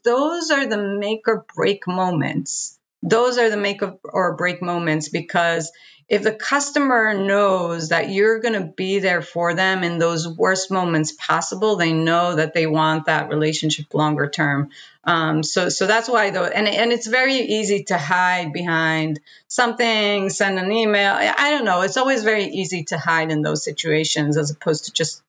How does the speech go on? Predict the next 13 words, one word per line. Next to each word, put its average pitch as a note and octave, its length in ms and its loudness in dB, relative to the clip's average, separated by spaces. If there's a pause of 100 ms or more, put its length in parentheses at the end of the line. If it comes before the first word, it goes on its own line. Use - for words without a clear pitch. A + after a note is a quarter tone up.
be G3 220 2
there, E3 460 0 (640)
take G#3+ 240 0
it A3 100 2
all F3+ 240 2
in, E3+ 420 -2 (960)
shut G3+ 300 0
up G3+ 180 0
and G3+ 160 0
listen, F3 580 -2
<laughs> D#3+ 100 -8
right? G3 880 0
<laughs> - 20 -20